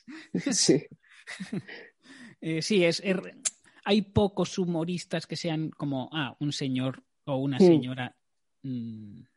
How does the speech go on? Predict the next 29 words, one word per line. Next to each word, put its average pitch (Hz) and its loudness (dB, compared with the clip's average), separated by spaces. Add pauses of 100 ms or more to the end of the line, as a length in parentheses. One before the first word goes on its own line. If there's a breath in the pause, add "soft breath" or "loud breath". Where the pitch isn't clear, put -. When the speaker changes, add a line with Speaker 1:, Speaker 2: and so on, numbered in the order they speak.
(120)
Speaker 2:
una 139 -8
señora 123 -8
normal. 120 -6 (300 soft breath)
Hay, 185 0
yo, 196 8
Speaker 1:
Mm. 151 8
Speaker 2:
yo, 233 2 (100)
yo 214 2
he 220 4
subrayado 294 4
algunas 233 4
citas, 180 -4 (1120)
eh, 156 -2
que 135 -6
me 139 0
han 165 0
gustado 165 0
mucho. 151 -2 (920)
Eh, 127 -6 (380)
me 180 2
hace 214 2
mucha 208 4
gracia 202 2
que 185 0
Castor 160 -2
dice 147 -4
de 139 -2
sí 131 -4
mismo, 127 -2